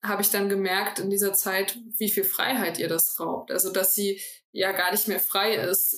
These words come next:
in ihren Entscheidungen so wirklich, weil es muss irgendwo ein Ort sein, wo sie konsumieren kann. Sie braucht die, die Substanz. Wenn es länger geht als eineinhalb, zwei Stunden,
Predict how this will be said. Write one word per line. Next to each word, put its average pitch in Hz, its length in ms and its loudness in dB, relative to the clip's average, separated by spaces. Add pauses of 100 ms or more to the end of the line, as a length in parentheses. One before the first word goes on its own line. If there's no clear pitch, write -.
in 190 140 0
ihren 180 320 -2
Entscheidungen 196 840 0
so 190 160 0
wirklich, 190 320 0
weil 180 100 2
es 180 120 0
muss 196 160 0
irgendwo 196 380 0
ein 190 80 -4
Ort 190 280 -2
sein, 196 320 0
wo 185 80 -4
sie 190 140 0
konsumieren 190 640 -2
kann. 208 240 -2
Sie 196 100 0
braucht - 380 -4
die, 156 180 -14 (100)
die 196 60 -4
Substanz. 202 1160 0
Wenn 196 160 0
es - 400 0
länger 214 300 0
geht 208 260 0
als - 240 2
eineinhalb, 196 400 -2
zwei 196 180 0
Stunden, 208 460 0